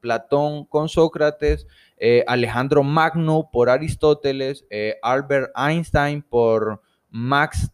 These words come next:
Talmey, eh, Isaac Newton por Isaac Barroy,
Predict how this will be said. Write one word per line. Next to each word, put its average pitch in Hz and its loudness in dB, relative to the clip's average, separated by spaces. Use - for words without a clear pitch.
Talmey, 160 0
eh, 107 -2
Isaac 127 -2
Newton 156 -2
por 120 0
Isaac 120 -4
Barroy, 151 2